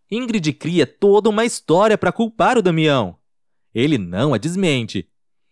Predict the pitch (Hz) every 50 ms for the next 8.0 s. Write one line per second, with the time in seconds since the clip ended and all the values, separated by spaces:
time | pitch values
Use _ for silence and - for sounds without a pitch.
0 | _ _ - 147 139 123 107 104 135 151 127 120 107 110 131 151 185 190 139 -
1 | - 143 170 175 135 120 117 113 113 - - 123 117 113 120 113 123 120 175 208
2 | 175 131 139 190 254 339 - 123 98 92 90 104 135 143 120 - - - 98 -
3 | - 127 - - 240 233 - - 92 92 92 90 95 87 - - - _ _ _
4 | _ _ - 226 208 160 156 143 - 233 220 - - 117 123 131 - - 143 165
5 | 160 - 120 107 104 117 139 143 135 117 101 90 92 - _ _ _ _ _ _
6 | _ _ _ _ _ - 320 285 240 190 151 127 - 120 113 110 120 123 127 143
7 | 135 139 202 220 175 123 104 92 - 147 147 247 277 233 156 147 160 240 262